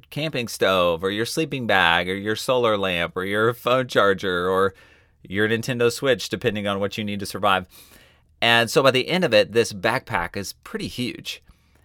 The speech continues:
And one kid tried on the backpack and tried to get through the opening in the wall with it, right? To try to crawl through with it on his back. But he couldn't,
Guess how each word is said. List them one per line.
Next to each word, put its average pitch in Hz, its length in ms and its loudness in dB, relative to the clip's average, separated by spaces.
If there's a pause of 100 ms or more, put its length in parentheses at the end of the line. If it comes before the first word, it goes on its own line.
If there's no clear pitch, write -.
(380)
And 117 480 0
one 151 180 4
kid 131 340 0 (280)
tried 127 340 6
on 117 140 6
the 104 80 -2
backpack 92 800 0 (920)
and 95 640 2
tried 101 380 -2
to 98 120 -10
get 92 340 -6
through 98 200 -8
the 85 300 -2 (120)
opening 98 440 -4
in 80 80 -8
the 82 80 -8
wall 98 320 -2
with 82 200 -2
it, - 220 -10 (200)
right? 78 300 -8
To - 100 -16
try 107 140 -4
to 87 80 -2
crawl 113 500 4
through 90 720 -4 (380)
with 101 280 -6
it 87 260 0 (640)
on 90 460 -2
his 92 200 -14
back. - 400 -8 (520)
But 117 120 -4
he 120 40 -8
couldn't, - 340 -6